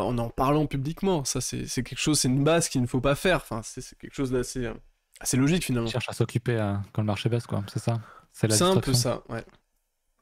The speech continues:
Speaker 2: Voilà, voilà. Sinon, je sais pas s'il reste encore des places, euh, vendables, mais, euh, fin mars, il y a, euh, l'Avalanche Summit à Barcelone. J'y serai
Speaker 1: Ah oui.
Speaker 2: avec un pote. Donc, euh, si jamais il y en a qui,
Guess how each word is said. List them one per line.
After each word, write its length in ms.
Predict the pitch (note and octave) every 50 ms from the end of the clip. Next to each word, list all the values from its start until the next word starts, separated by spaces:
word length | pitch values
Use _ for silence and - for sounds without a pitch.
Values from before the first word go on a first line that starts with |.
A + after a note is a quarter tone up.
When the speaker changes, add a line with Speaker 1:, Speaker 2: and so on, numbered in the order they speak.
| _ _ _
Speaker 2:
Voilà, 300 | G#2+ G2+ G2 F#2+ G2+ D#3+ - _ _ _ _
voilà. 180 | G#2 G2 F#2 - - - - -
Sinon, 460 | - - - C#3+ E3 F3+ G3 G#3 G#3 F#3
je 80 | -
sais 60 | - C3
pas 80 | D#3+
s'il 260 | D#3+ - - - C3+ B2 A#2+
reste 240 | A2+ A#2+ A#2+ - -
encore 260 | B2 - - A#2+ A2+ G#2+
des 100 | A2 G#2
places, 320 | - B2 A#2+ - - -
euh, 120 | G#2+ G#2
vendables, 500 | G2+ G#2+ G#2+ G#2 A2+ C3+ D3+ D3 D#3 E3 - _ _ _ _ _ _ _ _ _ _ _
mais, 220 | A#2 A2+ G#2+ G#2 G#2
euh, 120 | G#2 G#2 G2+
fin 200 | - - C#3+ C#3
mars, 480 | C3 C3+ D3+ D3+ - - - - - -
il 80 | B2+ A2
y 40 |
a, 100 | G#2 G2+
euh, 400 | G2+ G2 F#2+ F#2+ G2 G2+ G#2+ A#2 B2
l'Avalanche 360 | A2+ A#2+ C3 D3+ E3+ D#3+ -
Summit 300 | - - A#2+ G#2 G#2 B2 - - - -
à 100 | B2+ A2
Barcelone. 460 | A2 G#2 - - - G2+ G2 G2+ C#3 C#3
J'y 100 | G#2+ A#2+
serai 220 | - - - G#2+ C3+ - _ _ _ -
Speaker 1:
Ah 100 | - F#3+
oui. 160 | F3+ C#3+ - - -
Speaker 2:
avec 180 | G#2 G2 -
un 60 | A2+ G2+
pote. 320 | - F#2+ A#2+ - - - - -
Donc, 220 | G#2+ G#2 - -
euh, 80 | G#2+ G2+
si 140 | - - -
jamais 220 | - G#2 G2+ G#2
il 40 | G#2
y 20 |
en 60 | G2+ G2+
a 100 | G2 -
qui, 280 | - - G2 F#2+ G2